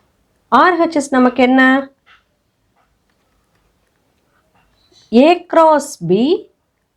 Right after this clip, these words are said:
union A cross C. அப்போ ஃபர்ஸ்ட் நம்ம A cross B கண்டுபிடிச்சுக்கணும், அப்புறம் A cross C கண்டுபிடிக்கணும், then ரெண்டு வேல்யூவையும்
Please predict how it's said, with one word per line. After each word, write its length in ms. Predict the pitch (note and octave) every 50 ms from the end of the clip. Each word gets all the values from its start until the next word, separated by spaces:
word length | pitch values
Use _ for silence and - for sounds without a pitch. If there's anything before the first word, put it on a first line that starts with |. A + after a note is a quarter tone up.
| _ _ _ _ _ _ _ _ _ _ _ _ _ _ _ _ _ _ _ _ _ _ _ - G3 G3 G3+ G#3
union 480 | G#3 G3+ F#3+ F3+ F3+ F#3 G3 A#3+ E4 G4 - - - _ _ _ _ _ _ _ _ _ _ - A3 A#3+ C4
A 40 | C4+ C4 C4 C4 -
cross 320 | - F#3+ F3 A3 D4+ D#4 - -
C. 120 | - - G#3 - - _ _ _ _ _ _ _ _ _ _ _ _ _ _ _ - G#3
அப்போ 160 | F#3+ - G3 G#3+ A3+ -
ஃபர்ஸ்ட் 260 | B3 A3 G#3+ - - E4+ D#4
நம்ம 200 | C#4 A3 G#3 A#3+ D#4+ F4 C4 A3 A#3+
A 60 | D4+ D#4+ -
cross 240 | E4 D#4+ E4 D#4 D#4+ - F#3
B 60 | A#3 C4 B3+ -
கண்டுபிடிச்சுக்கணும், 680 | G#3+ G3 F#3+ F3+ F#3+ F#3 F3+ - - F#3 A3 C#4+ F4 - - -
அப்புறம் 260 | - - - C4+ E4 F4+ A#3 G#3 A3
A 40 | C4+ C4+ -
cross 220 | - D#4+ D#4 D#4 - -
C 100 | C4 D#4 D#4+ E4
கண்டுபிடிக்கணும், 640 | A#3 G3+ F#3+ F#3 F#3 F3+ F3+ F3 - G3+ C#4 G4 A4+ - - - _ _ _ _ - F#3+
then 160 | F#3+ D4 F#4+ A4+ B4+ - - B3 C#4
ரெண்டு 200 | F4 E4+ D#4+ D4+ A3+
வேல்யூவையும் 600 | G#3+ G3 G3 G3 G3 F#3+ F3+ F#3 A3 D#4+ G#4 A4+